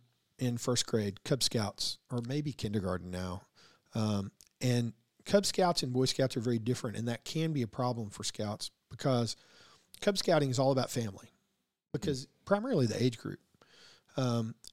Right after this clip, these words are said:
Speaker 1: and it's all family activities, family camping, all that. And as your kid goes
Speaker 2: So that's like the, the Derby and all that
Speaker 1: The
Speaker 2: stuff?
Speaker 1: Pinewood, yeah, the
Speaker 2: Yeah,
Speaker 1: Pinewood
Speaker 2: the, the
Speaker 1: Derby.
Speaker 2: Pinewood Derby.
Speaker 1: Uh, here's
Speaker 2: I
Speaker 1: my,
Speaker 2: did that.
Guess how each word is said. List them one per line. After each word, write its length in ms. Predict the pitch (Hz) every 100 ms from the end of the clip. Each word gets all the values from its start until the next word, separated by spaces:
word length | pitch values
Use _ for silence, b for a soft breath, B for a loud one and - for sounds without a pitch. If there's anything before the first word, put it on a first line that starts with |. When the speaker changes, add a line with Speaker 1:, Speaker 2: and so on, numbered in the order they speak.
| -
Speaker 1:
and 320 | 135 127 120
it's 160 | 117
all 160 | 131 147
family 340 | - 147 139 131
activities, 500 | - 139 117 117 -
family 300 | 120 117 113
camping, 540 | 131 104 104 110 117 _ -
all 160 | 110
that. 220 | 107 113 - _ B B B B B -
And 100 | 131
as 140 | 127
your 80 | 123
kid 260 | - 208
goes 80 | 143
Speaker 2:
So 60 | 139
that's 220 | 135 135
like 220 | 131 117 -
the, 140 | 95 - _ -
the 80 | 98
Derby 600 | 95 101 101 104 101 101
and 120 | 95
all 200 | 95 101
that 180 | 101 104
Speaker 1:
The 40 |
Speaker 2:
stuff? 160 | - 107
Speaker 1:
Pinewood, 300 | 151 156 156
yeah, 300 | 156 214 277
the 100 | 170 127
Speaker 2:
Yeah, 60 | 139
Speaker 1:
Pinewood 140 | 196
Speaker 2:
the, 60 | 190
the 60 |
Speaker 1:
Derby. 360 | 151 156 165 170
Speaker 2:
Pinewood 440 | 165 123 127 127
Derby. 500 | 113 107 113 113 113 - _ -
Speaker 1:
Uh, 220 | 135 127 -
here's 180 | 151
Speaker 2:
I 60 | 147
Speaker 1:
my, 100 | 139
Speaker 2:
did 180 | 110 95
that. 240 | 82 80